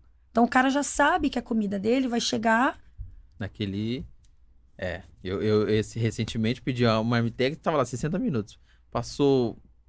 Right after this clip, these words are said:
Speaker 2: uma hora e meia, a minha mulher já, já virou uma leoa. Eu falei assim, "Moça, pelo amor de Deus, eu tenho mulher brava em casa. E a,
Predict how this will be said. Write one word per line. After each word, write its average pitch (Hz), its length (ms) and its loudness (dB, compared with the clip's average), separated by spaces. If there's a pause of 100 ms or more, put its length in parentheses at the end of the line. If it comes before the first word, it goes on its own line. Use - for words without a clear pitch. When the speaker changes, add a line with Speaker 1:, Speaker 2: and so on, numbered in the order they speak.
(120)
Speaker 2:
uma 127 300 0
hora 139 180 4
e 180 40 -2
meia, 147 680 0 (560)
a - 80 -8
minha 107 180 2
mulher 104 340 4
já, 190 400 -2 (120)
já 113 160 0
virou 113 220 2
uma 113 80 4
leoa. 180 480 6
Eu 117 60 4
falei 131 200 -2
assim, 127 120 -6
"Moça, 131 240 -4
pelo 147 160 -6
amor 180 180 0
de 117 60 -4
Deus, 110 140 -2
eu - 20 -6
tenho 175 120 -4
mulher 170 200 0
brava 101 260 4
em 95 60 -4
casa. 101 420 0 (260)
E - 60 -6
a, 165 100 0